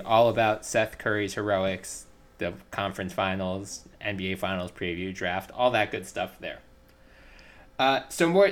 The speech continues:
looking ahead for the Blazers. First, they gave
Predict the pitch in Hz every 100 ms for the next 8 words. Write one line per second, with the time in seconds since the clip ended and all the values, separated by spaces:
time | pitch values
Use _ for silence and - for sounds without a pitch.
0 | - 147 175 240 214 147 156 135 123 113
1 | 107 101 98 92 90 - - - - -
2 | - - - - - - 208 269 - 185
3 | 160 151 156 151 143